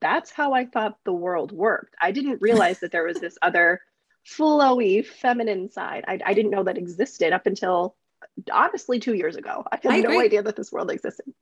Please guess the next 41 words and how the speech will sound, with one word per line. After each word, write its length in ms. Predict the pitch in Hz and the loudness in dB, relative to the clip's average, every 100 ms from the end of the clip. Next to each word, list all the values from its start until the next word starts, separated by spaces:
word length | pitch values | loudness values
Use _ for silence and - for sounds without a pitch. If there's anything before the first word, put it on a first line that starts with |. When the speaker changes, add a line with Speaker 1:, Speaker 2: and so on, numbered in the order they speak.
| _ _ - | _ _ -6
Speaker 2:
And 120 | 220 | -2
even 260 | 262 330 294 | 0 0 2
Speaker 1:
Yeah, 100 | 160 | 2
Speaker 2:
this 180 | 254 - | 2 0
Speaker 1:
so 240 | - 220 208 | 6 6 6
Speaker 2:
year, 120 | 208 _ _ _ | 0 _ _ _
well, 100 | 185 | -2
maybe 240 | 214 220 | 0 4
it 80 | 196 | 4
is 160 | 180 165 | 2 -2
when 140 | 160 | -6
you 40 | 156 | -4
get, 220 | 165 151 | -6 -6
become 240 | 165 170 | -6 -2
aware 220 | 156 151 | 0 0
of 60 | 147 | -2
something, 300 | - 135 143 | -6 -8 -8
you 80 | 139 | -8
see 200 | 135 147 | -6 -6
it 120 | 139 | -6
more 100 | 135 | -8
often, 500 | 131 139 135 147 147 | -8 -10 -10 -10 -8
but 300 | 151 160 - - | -6 -6 -6 -8
it's 300 | 165 - 175 | -8 -8 -2
literally, 420 | 185 202 233 175 | -2 0 -2 -2
I, 120 | 170 | -2
it's, 400 | 160 165 - - - - | -2 -6 -10 -18 -12 -6
I 60 | |
really 300 | 165 175 190 | -2 0 2
noticed 380 | 175 165 170 - | 0 -2 -6 -12
it 140 | 147 | -12
in, 260 | 151 143 139 202 | -10 -10 -10 -2
yeah, 180 | 220 | 0
no, 160 | 180 202 | 0 0
you're 160 | 170 185 | -2 -4
right, 260 | 214 143 | -6 -8
in 100 | 135 | -10
the 60 | 143 | -10
last 240 | 147 143 | -10 -12
two 200 | - 151 | -10 -6
years. 480 | 135 135 78 73 - | -6 -8 -14 -16 -20